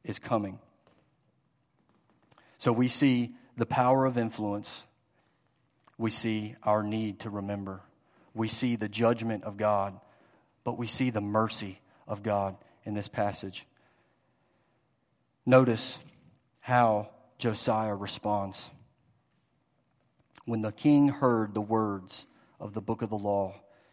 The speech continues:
he tore his clothes. And the king commanded Hilkiah the priest and Ahikam the son of Shaphan and Achbor the son of Micaiah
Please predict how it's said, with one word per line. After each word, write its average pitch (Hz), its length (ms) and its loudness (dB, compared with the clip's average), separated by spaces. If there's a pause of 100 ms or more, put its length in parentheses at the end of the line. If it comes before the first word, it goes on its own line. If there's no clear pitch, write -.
(140)
he 107 180 -12
tore 104 300 -4
his 98 160 -8
clothes. 98 500 -6 (1500)
And 107 80 -4
the 101 40 -4
king 123 320 2
commanded 113 480 2
Hilkiah 107 520 2
the 104 80 -4
priest 104 460 -8
and 101 120 -8
Ahikam 101 520 -6
the 101 100 -8
son 104 220 -4
of 101 100 -6
Shaphan 101 480 -4
and 98 100 -6
Achbor 101 420 -6
the 101 80 -10
son 101 240 -10
of 98 80 -8
Micaiah 98 540 -6